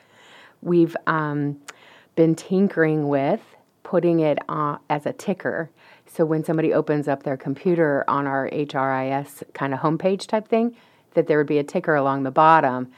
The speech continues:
saying, "Hey, check out this new, you know, whatever widget, you know, that we're talking about."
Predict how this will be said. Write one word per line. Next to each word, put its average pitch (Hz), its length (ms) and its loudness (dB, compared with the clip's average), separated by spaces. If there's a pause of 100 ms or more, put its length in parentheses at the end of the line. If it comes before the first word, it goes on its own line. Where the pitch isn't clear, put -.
(220)
saying, 156 300 -2
"Hey, 214 260 0
check 202 260 -6
out 208 180 -6
this 180 280 -6
new, 175 400 -2 (540)
you 151 80 -4
know, 135 240 -6 (120)
whatever 139 440 0
widget, 135 400 -2 (520)
you 165 120 -4
know, 143 280 -6
that - 140 -2
we're - 140 -10
talking 147 340 -12
about." - 320 -14